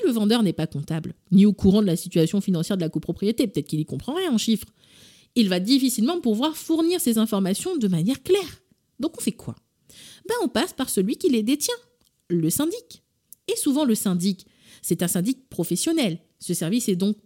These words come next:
payant, ce sont des honoraires fixés par le syndic. N'hésitez donc pas à négocier cette tarification lorsque vous engagez votre syndic.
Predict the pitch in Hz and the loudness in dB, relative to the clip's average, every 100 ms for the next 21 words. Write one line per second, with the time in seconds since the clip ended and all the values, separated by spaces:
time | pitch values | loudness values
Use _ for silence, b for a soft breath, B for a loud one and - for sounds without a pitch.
0 | - 240 262 202 - 185 170 160 180 180 | 2 2 4 0 -2 -4 -2 0 2 2
1 | 165 269 262 170 b b b b - 156 | 2 0 -2 -6 b b b b -8 -6
2 | - 349 - 165 180 - 330 330 - - | 0 0 0 -4 -4 -2 0 0 -2 -8
3 | B B B B 226 294 370 302 277 320 | B B B B 4 6 6 4 4 4
4 | 233 208 - 330 202 185 226 330 254 302 | 4 0 -2 -2 0 4 6 6 4 2
5 | 294 339 - 202 226 214 202 196 180 180 | 4 4 4 2 4 4 2 2 0 0
6 | - 359 247 - 214 185 180 196 202 165 | 0 -2 -2 -2 -2 -2 0 2 2 0
7 | 165 330 254 180 247 277 349 370 | 0 0 0 0 -2 0 0 0